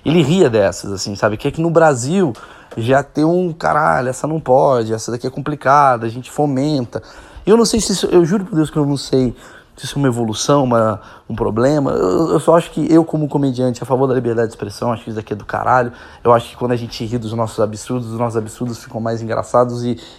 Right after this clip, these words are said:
e mais leves, né? Eu acho que fica menos, é... enfim, você já sabe minha opinião sobre isso, só escutar os outros episódios desses podcasts. Bom, mas o que aconteceu foi,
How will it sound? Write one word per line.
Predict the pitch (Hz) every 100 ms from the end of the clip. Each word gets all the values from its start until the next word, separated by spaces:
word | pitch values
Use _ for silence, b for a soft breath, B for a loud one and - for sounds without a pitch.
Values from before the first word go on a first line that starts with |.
| _
e | -
mais | 117 113
leves, | 110 110 104 101 104 95
né? | 101 101
Eu |
acho | 98 -
que | 104
fica | - 110 120 113 104 B B B -
menos, | 107 113 117 120 110 104 95 -
é... | 104 101 101 95 - - -
enfim, | 233 - - - B B _
você | -
já | 123
sabe | 120 120
minha | 117
opinião | 120 113
sobre | - 107 113
isso, | 127 135 120
só | -
escutar | 120 - 113 110
os | 113 107
outros | 110 104
episódios | 107 107 104
desses | 107 - - -
podcasts. | 113 110 - 98 - - - B B B -
Bom, | 180 - -
mas | 151 151 175 143
o | 175
que | 214
aconteceu | 214 202 190 175 208
foi, | 190 - 135